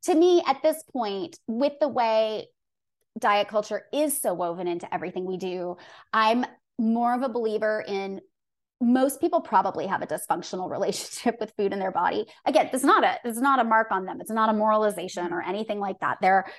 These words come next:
they're good people, but there's not a lot of room to trust yourself and know that your body is okay. Again, 'cause the world is judging you based on how you look. Even if you look the way the world wants you to,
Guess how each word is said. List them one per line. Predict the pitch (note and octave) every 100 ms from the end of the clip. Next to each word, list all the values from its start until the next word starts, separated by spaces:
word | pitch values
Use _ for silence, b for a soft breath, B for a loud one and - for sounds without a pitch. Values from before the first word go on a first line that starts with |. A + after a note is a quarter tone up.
| B -
they're | G3+ G#3+
good | A#3+
people, | A#3+ B3+ A#3
but | G#3 F#3 - B _
there's | B3+ B3+ A#3+
not | A#3+ A#3+
a | B3+
lot | A#3+ A#3
of | G3+
room | A3+ A3 A3+ A#3 -
to | - A#3 G#3+ G3+
trust | - G#3+ G#3+ -
yourself | A#3 A3+ G#3 G3+ A3 -
and | G#3
know | G3+ G3+
that | G#3
your | G3+
body | G3 F#3+ F#3+
is | F#3 F#3
okay. | F#3 G#3+ F#3 A3 C#4
Again, | A3+ G3+ -
'cause | F3+ G#3+
the | G#3+
world | G3 F#3+ F3+
is | G3+ F#3+
judging | D#3 - G#3
you | B3 C4
based | F3+ G3
on | F3 F#3+
how | F#3+
you | F3+
look. | F#3 C4 - A3+
Even | A3+ A3+
if | A3 G#3
you | G#3
look | G#3+ -
the | G3
way | G3+ G3 G3+
the | G3
world | F#3 F#3 F#3
wants | F3+ F#3 -
you | C4+
to, | C4+ E4 F4